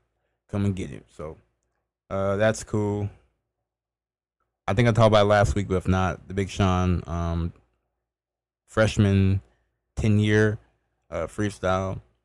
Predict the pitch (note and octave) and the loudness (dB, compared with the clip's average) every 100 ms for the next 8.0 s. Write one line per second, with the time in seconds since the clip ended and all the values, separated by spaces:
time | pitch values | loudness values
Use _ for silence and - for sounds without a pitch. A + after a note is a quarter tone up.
0 | _ - F2 F2+ F#2 F2+ F2 F2 F2 F2 | _ -12 -6 -4 -4 -4 -6 -4 -4 -4
1 | E2+ F#2+ - F2 F#2 F#2+ G#2 - G#2+ G#2+ | -4 -6 -6 -8 -6 -8 -10 -8 -6 -6
2 | G#2+ A2 A2+ _ _ _ _ _ _ _ | -8 -10 -12 _ _ _ _ _ _ _
3 | _ _ _ _ _ _ C#3+ _ _ _ | _ _ _ _ _ _ -20 _ _ _
4 | _ _ _ _ _ _ _ _ _ _ | _ _ _ _ _ _ _ _ _ _
5 | _ - G2+ F#2+ F2+ E2+ - - D2+ E2+ | _ -6 0 0 0 -2 -6 -10 -10 -10
6 | - E2 C#2 C#2+ E2 D#2+ D2+ C2+ _ - | -8 -10 -8 -10 -10 -10 -10 -10 _ -12
7 | E2+ D2 C#2+ F2+ - E2 E2+ E2 E2+ | -10 -8 -6 -8 -8 -10 -8 -8 -10